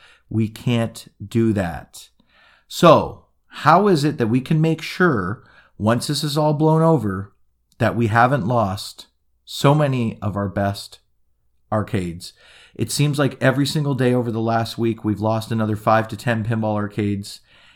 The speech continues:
And fingers crossed that we recover from this, we flatten the curve, and we're back in there in good time. But a lot of restaurants run week to week. They're already, you know, uh, short on money.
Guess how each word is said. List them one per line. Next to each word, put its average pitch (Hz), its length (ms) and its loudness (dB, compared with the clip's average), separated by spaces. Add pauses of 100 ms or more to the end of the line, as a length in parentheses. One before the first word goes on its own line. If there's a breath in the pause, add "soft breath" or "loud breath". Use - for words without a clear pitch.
(220 soft breath)
And 110 440 0
fingers 147 340 -2
crossed 117 600 -4
that 104 360 0
we 113 500 -2
recover 127 440 -2
from 127 200 -4
this, 120 240 -2
we 104 120 -4
flatten 120 320 2
the 117 80 -6
curve, 117 480 -4
and 101 340 -2
we're 107 220 -4
back 113 340 0
in 120 80 -2
there 107 220 -2
in 101 220 -4
good 110 200 -2
time. 104 360 0 (380 loud breath)
But 117 140 2
a 110 60 2
lot 110 320 4
of 156 120 -2
restaurants 131 600 -2
run 110 320 0
week 120 240 -4
to 160 80 -2
week. 139 380 0
They're 101 280 -4
already, 110 520 -2 (380 soft breath)
you 117 100 -2
know, 107 180 0
uh, 82 240 -6
short 120 520 -2
on 127 180 0
money. 117 420 -2